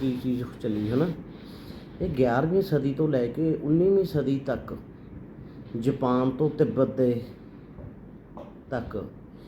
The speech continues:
ਇਹ ਮੰਮੀਜ਼ ਬਣਨ ਦਾ ਕਰੇਜ਼ ਸੀਗਾ। ਇਹ ਮੰਨ ਲਓ ਵੀ ਜਾਂ ਤਾਂ ਜਿੱਦਾਂ ਆਪਣੇ ਲੋਕ ਤਪੱਸਿਆ ਕਰਦੇ ਨੇ, ਤਪੱਸਿਆ 'ਚ ਚਲੇ ਜਾਂਦੇ ਨੇ, ਹੈ ਨਾ। ਵੀ ਕੋਈ ਆਪਣੇ ਤੁਸੀਂ ਦੇਖਿਆ ਹੋਊਗਾ, ਕੋਈ ਧੂਣੇ ਤਪਦਾ, ਕੋਈ ਕਿੱਦਾਂ ਦੇ, ਕੋਈ ਕਿੱਦਾਂ ਦੀ, ਮੰਨ ਲਓ ਵੀ ਤਪੱਸਿਆ ਕਰਨ ਦਾ ਹਰੇਕ ਦਾ ਆਪਦਾ ਢੰਗ ਆ।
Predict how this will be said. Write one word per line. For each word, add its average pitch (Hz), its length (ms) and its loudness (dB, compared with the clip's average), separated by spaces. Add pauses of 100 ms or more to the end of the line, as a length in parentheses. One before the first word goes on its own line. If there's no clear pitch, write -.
(280)
ਇਹ 180 100 2
ਮੰਮੀਜ਼ 175 400 8
ਬਣਨ 151 360 4
ਦਾ 143 120 4
ਕਰੇਜ਼ 127 400 0
ਸੀਗਾ। 104 420 -4 (1500)
ਇਹ 135 100 -2
ਮੰਨ 120 200 2
ਲਓ 127 80 2
ਵੀ 135 160 0
ਜਾਂ 117 200 2
ਤਾਂ 127 160 0
ਜਿੱਦਾਂ 127 320 0
ਆਪਣੇ 127 240 0
ਲੋਕ 127 400 0 (200)
ਤਪੱਸਿਆ 113 480 -2
ਕਰਦੇ 117 400 0
ਨੇ, 123 120 2
ਤਪੱਸਿਆ 120 440 -4
'ਚ 120 160 -4
ਚਲੇ 120 200 2
ਜਾਂਦੇ 120 260 0
ਨੇ, 123 100 2
ਹੈ 135 80 2
ਨਾ। 175 120 2 (840)
ਵੀ 113 100 -4
ਕੋਈ 123 220 2
ਆਪਣੇ 120 300 2
ਤੁਸੀਂ 120 240 -6
ਦੇਖਿਆ 110 300 -2
ਹੋਊਗਾ, 107 160 -2
ਕੋਈ 123 240 -8
ਧੂਣੇ 127 280 0
ਤਪਦਾ, 110 400 -2
ਕੋਈ 113 180 -6
ਕਿੱਦਾਂ 117 340 -2
ਦੇ, 113 100 -2
ਕੋਈ 120 160 -4
ਕਿੱਦਾਂ 123 300 0
ਦੀ, 123 100 2
ਮੰਨ 123 160 0
ਲਓ 123 100 0
ਵੀ 131 100 -4
ਤਪੱਸਿਆ 135 400 -2
ਕਰਨ 127 180 0
ਦਾ 135 140 0
ਹਰੇਕ 135 220 0
ਦਾ 139 120 0
ਆਪਦਾ 120 200 0
ਢੰਗ 117 300 -2
ਆ। 82 60 -6